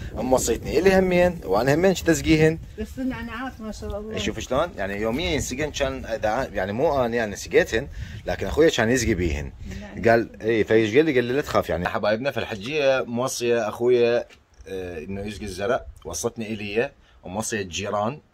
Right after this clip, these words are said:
Speaker 1: عرفتوا؟ وموصيه الناس ال-، شو اسمه، اللي بالمنطقه الثانيه، موصيه الناس كلها، استراليا يمكن كلها وصتهم الحجيه يسقون الزرع اذا ما لما سقيته، مو؟ <laughs> طلعك الحجيه. <laughs> وانا احس بالذنب،
Speaker 2: لا،
Speaker 1: والليل ما
Speaker 2: لا.
Speaker 1: نامه،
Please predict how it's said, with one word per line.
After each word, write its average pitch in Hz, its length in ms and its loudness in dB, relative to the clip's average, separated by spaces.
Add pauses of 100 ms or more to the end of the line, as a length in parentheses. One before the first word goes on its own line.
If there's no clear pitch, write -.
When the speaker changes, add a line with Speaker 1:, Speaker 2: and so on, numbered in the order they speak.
(160)
Speaker 1:
عرفتوا؟ 92 520 -4
وموصيه 110 400 -4
الناس 110 320 0
ال-، 92 380 -10
شو 110 100 -12
اسمه، 104 160 -8
اللي 95 120 -6
بالمنطقه 104 400 -6
الثانيه، 101 480 -2
موصيه 123 400 -2
الناس 123 300 0
كلها، 151 560 -2
استراليا 147 420 2
يمكن 120 180 -6
كلها 160 180 2
وصتهم 143 360 0
الحجيه 127 400 0
يسقون 113 360 0
الزرع 107 320 2
اذا 98 120 0
ما 95 160 -2
لما 95 180 -6
سقيته، 85 400 -8
مو؟ 139 300 -4 (240)
<laughs> - 300 -12
طلعك 160 240 0
الحجيه. 107 520 -6 (340)
<laughs> - 360 -14
وانا 101 220 2
احس - 180 -6
بالذنب، 78 640 -10 (520)
Speaker 2:
لا، 196 120 -12
Speaker 1:
والليل 98 340 -2
ما 90 100 -4
Speaker 2:
لا. 98 140 0
Speaker 1:
نامه، 87 640 -8